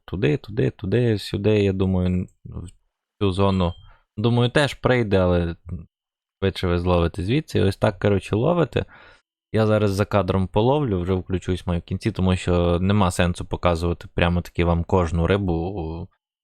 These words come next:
Ці десять монстрів, вони ловляться плюс-мінус однаково, лише те, що періодичності між ними будуть вам приходити, е,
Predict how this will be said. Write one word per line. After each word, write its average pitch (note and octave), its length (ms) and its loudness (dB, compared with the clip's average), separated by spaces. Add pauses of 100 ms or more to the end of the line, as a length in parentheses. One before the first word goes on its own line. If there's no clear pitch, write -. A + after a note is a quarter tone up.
(140)
Ці F#2+ 80 2
десять F2 440 0
монстрів, F#2 540 0
вони F2 220 2
ловляться F2 480 2 (160)
плюс-мінус F2 580 0
однаково, G2 520 2
лише F#2 180 0
те, F#2 140 2
що F#2+ 220 0 (500)
періодичності G2+ 1000 2
між G2 240 2
ними A#2 260 2
будуть G2 340 2
вам F#2+ 160 2
приходити, F2+ 600 0
е, E2+ 760 -4